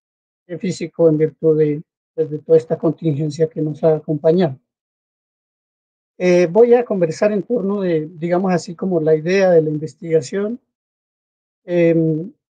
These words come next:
cómo y por qué la evaluación se nos ha convertido en un problema, eh, para, para hacer indagación, si se quiere,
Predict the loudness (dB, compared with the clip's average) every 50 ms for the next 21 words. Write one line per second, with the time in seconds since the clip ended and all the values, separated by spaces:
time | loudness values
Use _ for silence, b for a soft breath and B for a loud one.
0 | _ _ _ 2 2 4 4 4 4 2 2 0 -6 -8 -8 -4 -4 -4 -4 -4
1 | -4 -4 -2 -2 0 0 0 2 2 0 0 -2 -2 -4 -2 -2 -2 -2 -2 -2
2 | -2 0 0 0 2 2 0 -2 -4 -4 -4 2 2 2 2 0 _ -18 -16 -12
3 | -8 -6 -4 -2 -2 -2 -2 -4 -6 -4 -2 -2 0 2 2 4 4 4 2 0
4 | -4 _ _ _ _ _ _ _ _ _ _ _ _ _ _ _ _ _ _ _
5 | -6 0 2 4 4 4 2 2 0 -2 -4 -6 -8 -12 _ _ _ _ -2 2
6 | 4 6 6 6 6 4 0 0 0 0 0 0 -2 -2 -4 -4 -2 0 0 0
7 | 0 0 -2 -4 -4 -4 -4 -4 -4 -6 -10 -12 -12 -12 -10 -6 -2 0 0 0
8 | -2